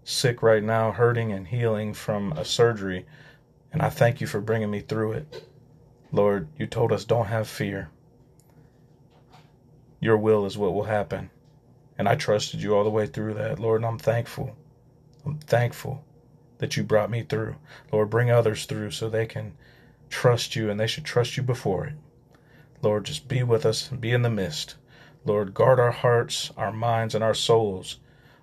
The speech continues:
Bless those Taliban people, Lord, that they switch their hearts over to Jesus and they don't harm the people in Afghanistan. Lord, bless the Afghanistan people that they see Jesus Christ as their Lord and Savior also. And Lord, bring a peace mechanism over there.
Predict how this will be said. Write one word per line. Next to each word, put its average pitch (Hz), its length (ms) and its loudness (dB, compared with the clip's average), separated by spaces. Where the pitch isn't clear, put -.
Bless 123 260 6
those 110 220 0
Taliban 113 580 0
people, 104 340 -4
Lord, 107 340 0
that 98 200 -6
they 110 560 2
switch - 360 0
their 117 120 6
hearts 113 260 2
over 107 160 2
to 98 120 -6
Jesus 107 440 -4
and 110 160 -4
they 110 100 0
don't 110 220 -2
harm 113 320 2
the 104 120 -6
people 110 280 -4
in 107 80 -2
Afghanistan. 110 840 -6
Lord, 101 220 2
bless 113 220 2
the 104 100 4
Afghanistan 110 720 0
people 104 440 -6
that 110 360 0
they 110 120 4
see 113 200 -2
Jesus 113 360 -2
Christ 110 340 2
as 110 140 -6
their 110 180 4
Lord 107 160 0
and 110 100 -6
Savior 110 380 0
also. 110 440 0
And 107 100 0
Lord, 107 240 2
bring 113 160 0
a 101 60 -2
peace - 400 -4
mechanism 110 580 -4
over 110 240 0
there. 107 280 0